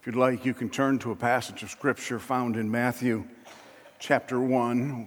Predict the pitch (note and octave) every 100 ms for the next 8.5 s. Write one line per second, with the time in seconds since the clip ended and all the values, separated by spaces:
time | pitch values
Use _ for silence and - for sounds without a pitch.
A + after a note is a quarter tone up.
0 | A2+ D#3 A2+ A#2+ B2+ B2+ A2+ G#2 A2 B2+
1 | A#2+ G#2+ B2 A#2+ A#2+ A2+ A2 - - -
2 | - - - - - - - C#3+ D3+ D3
3 | D#3 - D#3 D3 C3+ C3 C#3+ B2+ - -
4 | C#3+ - - B2+ A#2 - - - _ _
5 | - G#2+ A#2 A#2 C3 A#2+ A2+ - C3 B2+
6 | C3+ - C3 A#2+ A#2+ A2 - - - _
7 | - A2 A#2 B2+ C#3+ C#3+ C3+ B2 B2+ B2
8 | B2+ - - C3 A#2+